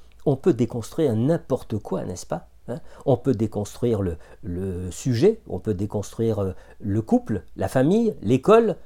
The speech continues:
n'importe quelle forme de, d'autorité, la justice, la science, la culture tout entière.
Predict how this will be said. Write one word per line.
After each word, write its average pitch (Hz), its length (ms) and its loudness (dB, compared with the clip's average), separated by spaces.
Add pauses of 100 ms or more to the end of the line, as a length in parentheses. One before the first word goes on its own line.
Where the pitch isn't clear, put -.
(200)
n'importe 165 600 6
quelle 131 220 6
forme 123 460 4
de, 117 220 2
d'autorité, 135 760 4 (220)
la 107 120 2
justice, 156 600 -2 (140)
la 95 160 -4
science, 226 560 4 (100)
la 92 120 -4
culture 131 360 -2
tout 147 220 0
entière. 220 360 4